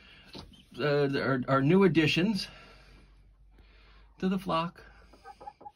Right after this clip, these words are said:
Oh my goodness, they dumped their water over. So, <clears throat> but, yeah.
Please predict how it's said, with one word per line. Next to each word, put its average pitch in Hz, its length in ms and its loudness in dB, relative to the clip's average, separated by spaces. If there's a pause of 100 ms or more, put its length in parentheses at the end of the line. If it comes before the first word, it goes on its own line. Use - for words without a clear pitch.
(460)
Oh 156 60 -8
my 147 120 -6
goodness, - 240 -10
they 90 100 -8
dumped 127 260 -4
their 120 100 -4
water 120 300 -2
over. 123 300 -2 (1800)
So, 78 320 -10 (2500)
<clears throat> 180 160 4 (2750)
but, 127 180 -2 (1800)
yeah. 220 220 2